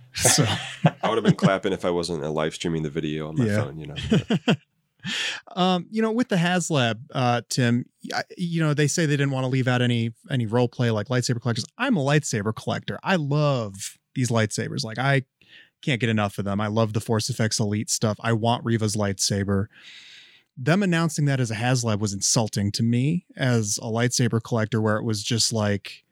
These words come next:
Speaker 1: "So you mean to tell me that if this fails, which it's looking like it might,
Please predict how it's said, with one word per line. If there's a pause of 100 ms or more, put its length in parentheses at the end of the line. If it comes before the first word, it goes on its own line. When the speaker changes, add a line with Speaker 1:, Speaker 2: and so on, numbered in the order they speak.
(200)
Speaker 1:
"So
you
mean
to
tell
me
that (200)
if
this
fails,
which
it's
looking
like
it
might,